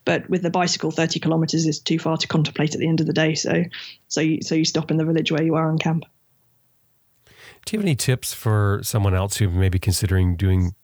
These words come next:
Speaker 2: something similar to what you've done?
Speaker 1: Just do it. I think you've got the idea. Just, just do it. There's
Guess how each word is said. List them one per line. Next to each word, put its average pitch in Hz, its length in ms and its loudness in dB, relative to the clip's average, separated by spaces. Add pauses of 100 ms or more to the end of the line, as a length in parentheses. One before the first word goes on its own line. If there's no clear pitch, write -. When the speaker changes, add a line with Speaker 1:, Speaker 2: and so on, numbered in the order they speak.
Speaker 2:
something 95 280 0
similar 95 300 2
to 90 100 2
what 92 100 2
you've 95 160 2
done? 98 260 2 (1400)
Speaker 1:
Just 202 220 -2
do 156 120 0
it. 240 300 -2 (840)
I - 40 -18
think 226 200 0
you've 196 140 -2
got - 120 -2
the 190 120 2
idea. 185 420 2
Just, - 360 -4
just 190 280 2
do 170 120 0
it. 190 220 0
There's 185 480 0